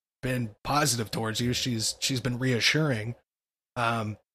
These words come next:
'cause I know, so I wouldn't lean into that too much also, 'cause it's never fun to just have to deal with somebody's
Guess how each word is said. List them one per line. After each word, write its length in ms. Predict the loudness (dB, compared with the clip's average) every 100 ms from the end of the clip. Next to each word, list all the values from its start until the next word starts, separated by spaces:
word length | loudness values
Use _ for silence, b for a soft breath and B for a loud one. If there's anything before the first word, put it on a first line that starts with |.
| 2
'cause 100 | 6
I 80 |
know, 200 | 10 10
so 140 | 10 10
I 40 |
wouldn't 240 | 10 10 10
lean 160 | 10
into 180 | 12 10
that 200 | 8 6
too 180 | 8 10
much 240 | 10 10
also, 320 | 8 8 6
'cause 160 | 4 4
it's 140 | 6
never 240 | 8 8 8
fun 220 | 4 4
to 40 |
just 200 | 4 2
have 180 | 2 0
to 80 | -2
deal 220 | -4 -2
with 120 | 2
somebody's 520 | 2 4 4 4 2